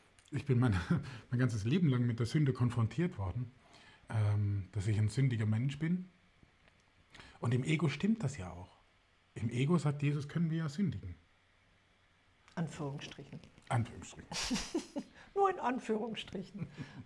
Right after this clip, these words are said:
Speaker 2: Ja, weil die Welt nicht wirklich ist.
Speaker 1: Ja.
Speaker 2: Ja, und, und doch brauchen wir, wir brauchen ja die Läuterung. Ich muss ja wirklich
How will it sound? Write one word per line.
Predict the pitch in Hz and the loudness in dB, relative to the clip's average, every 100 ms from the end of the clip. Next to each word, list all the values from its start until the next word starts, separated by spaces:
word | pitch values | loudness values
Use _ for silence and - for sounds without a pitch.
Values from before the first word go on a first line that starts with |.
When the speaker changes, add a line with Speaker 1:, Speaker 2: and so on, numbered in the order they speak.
| - 147 - - - | -12 -12 -16 -14 0
Speaker 2:
Ja, | 220 220 | 2 4
weil | 226 | 2
die | 220 | 2
Welt | 214 214 | 2 0
nicht | 196 - | -4 -6
wirklich | 165 - 147 | -8 -8 -8
ist. | - 151 165 | -8 -2 4
Speaker 1:
Ja. | 226 175 117 - | 4 4 0 2
Speaker 2:
Ja, | 202 226 | 4 4
und, | - 190 208 | 4 2 6
und | 226 208 | 8 10
doch | 233 - | 8 6
brauchen | 208 220 220 196 | 2 2 2 0
wir, | 185 185 | 2 0
wir | 180 | 0
brauchen | 175 190 202 | 2 2 2
ja | 190 | 0
die | 170 | 0
Läuterung. | 165 151 147 160 143 143 165 180 - - - - | -2 -2 -6 -8 -10 -10 -12 -12 -18 -20 -20 -12
Ich | 185 | -4
muss | 190 208 202 | 2 2 4
ja | 196 175 | 2 4
wirklich | 190 190 170 165 - | 2 2 -2 -2 -6